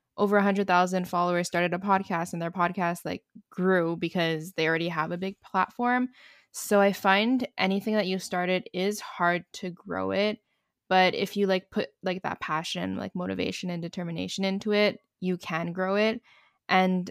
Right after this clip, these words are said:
something that I have to remind myself is that it doesn't happen, like, overnight, and it takes time, and that you have to put, like, in the time and effort to get to where you want. So my podcast has been growing, but it hasn't been, like,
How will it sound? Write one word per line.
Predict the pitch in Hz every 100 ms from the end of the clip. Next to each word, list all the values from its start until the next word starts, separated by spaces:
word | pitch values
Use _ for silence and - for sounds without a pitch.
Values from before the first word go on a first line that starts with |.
| -
something | - 190 214
that | 202
I |
have | 180 180
to |
remind | 175 165
myself | 175 175 180
is | 170
that | 160 -
it | - - _
doesn't | - 185 180
happen, | 175 - - -
like, | - -
overnight, | 165 165 - - - _ _ -
and | 190
it | 190
takes | - 190 185
time, | - 185 170 170
and | 170
that | 165 - -
you | 185
have | 175 170 -
to | 190
put, | 185 -
like, | - -
in | - 180
the | 160
time | - - -
and |
effort | - - 143 -
to | -
get | 160 -
to | -
where | 180 180
you | 185
want. | 196 202 - _ _ _
So | - - 202 202
my | 202
podcast | 196 202 262 262 -
has | - 180 190
been | 185
growing, | 170 156 160 170 185 220 _ _ _ _ _
but | 185 170 -
it | -
hasn't | 170 180 180 -
been, | 170 165
like, | 202 -